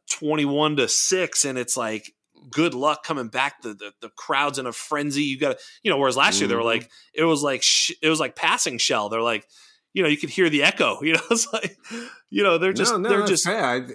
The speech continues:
Speaker 1: uh,
Speaker 2: like, that
Speaker 1: free to
Speaker 2: crowd noise
Speaker 1: communicate.
Speaker 2: wasn't even allowed to get up to a regular crowd noise. The stuff
Speaker 1: Yeah,
Speaker 2: that
Speaker 1: it was
Speaker 2: pumped
Speaker 1: nothing.
Speaker 2: in, so.
Speaker 1: Yeah,
Speaker 2: No.
Speaker 1: exactly, exactly.
Speaker 2: Defensive regression. Uh,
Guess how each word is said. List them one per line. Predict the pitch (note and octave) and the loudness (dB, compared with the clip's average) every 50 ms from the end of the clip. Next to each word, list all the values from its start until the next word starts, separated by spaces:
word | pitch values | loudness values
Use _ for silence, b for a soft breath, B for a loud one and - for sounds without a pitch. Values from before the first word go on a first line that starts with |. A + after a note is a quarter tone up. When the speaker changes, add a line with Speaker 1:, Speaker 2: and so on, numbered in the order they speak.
| - - - - - - - | -18 -20 -20 -20 -20 -18 -16
Speaker 1:
uh, | F3+ - | -10 -4
Speaker 2:
like, | A2+ B2+ C3+ C3 | -4 -4 -2 0
that | C3+ C3+ - | -2 -2 -2
Speaker 1:
free | - G#3+ - | -2 0 2
to | C#3 | 2
Speaker 2:
crowd | C#3+ D3+ D3+ | 2 2 2
noise | E3 | 0
Speaker 1:
communicate. | F3 - A#2 A2+ G#2+ G#2+ | 0 0 0 0 -2 -2
Speaker 2:
wasn't | A#2+ B2 A2+ B2 A#2+ | -2 -2 -2 0 -2
even | A#2+ A2+ A2+ A#2 | -2 -2 -2 -2
allowed | A#2+ B2 A#2+ A#2+ A#2+ A2+ - | 0 2 2 2 0 -2 -4
to | A#2+ | -8
get | G2 - A#2 A2+ A#2 | -4 -2 -2 0 0
up | B2+ C#3+ C#3 - - - | 0 -2 -2 -4 -8 -10
to | A2 G2+ F#2+ | -6 -6 -6
a | F#2 | -4
regular | F2+ G2 G2+ F#2 G#2 G2+ F#2 F#2 F2+ | -2 -4 -4 -4 -4 -4 -4 -4 -4
crowd | - - G2+ G2+ A2 A2 G#2 F#2 | -4 -2 -2 0 0 -2 -2 -2
noise. | F#2 E2+ D#2+ D#2+ D#2 - | -4 -4 -4 -4 -6 -6
The | F#2 E2+ | -8 -8
stuff | F#3 G3+ A#3+ D4 | -4 -2 -2 0
Speaker 1:
Yeah, | C#4+ G3+ | 0 0
Speaker 2:
that | - - | -2 -2
Speaker 1:
it | B2+ | -4
was | D#3 D3+ | -4 -4
Speaker 2:
pumped | - E3+ F3+ | -2 -2 0
Speaker 1:
nothing. | G#3 - - B2+ | 0 0 -2 -2
Speaker 2:
in, | - D3 C#3+ | -4 -6 -10
so. | - - F#2+ E2+ E2 | -10 -12 -12 -12 -8
Speaker 1:
Yeah, | E2 F#3+ A3+ A#3 E3 G#2+ | -6 -4 -4 -4 -4 -6
Speaker 2:
No. | G2+ | -8
Speaker 1:
exactly, | G#2+ B2 C3+ D3 D#3 E3 - - A2 G#2+ G#2+ - - | -8 -6 -4 -2 -2 -2 -2 -4 -6 -8 -8 -8 -10
exactly. | - D#3+ D#3 C3+ A#2+ C3 C3 D#3 G3 F#3 | -10 -10 -8 -6 -2 0 0 2 2 0
Speaker 2:
Defensive | - - G3+ F#3+ F#3 F3 F#3 F3+ C3+ C3 | 0 0 2 2 2 2 0 0 0 0
regression. | D3+ D3 - C#3+ C#3 C#3 D3 C#3+ - A2 F2 D#2 E2+ | -2 -2 0 0 0 0 0 0 -4 -4 -6 -6 -6
Uh, | F#2+ G#2+ A#2 A#2 A2 | -4 -4 -4 -4 -6